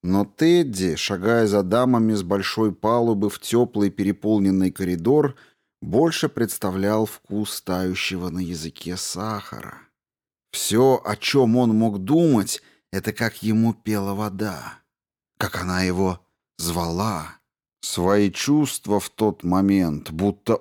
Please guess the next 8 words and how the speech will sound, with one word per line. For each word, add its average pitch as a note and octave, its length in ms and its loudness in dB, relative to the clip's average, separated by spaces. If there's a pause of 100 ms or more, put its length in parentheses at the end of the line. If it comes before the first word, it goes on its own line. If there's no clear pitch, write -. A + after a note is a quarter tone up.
он C3 240 4
мог A#2 360 4
сделать A#2+ 560 0
всё, C3 440 2
что - 260 -2
говорилось A2 680 0
в - 160 -16
песне, E2+ 600 -4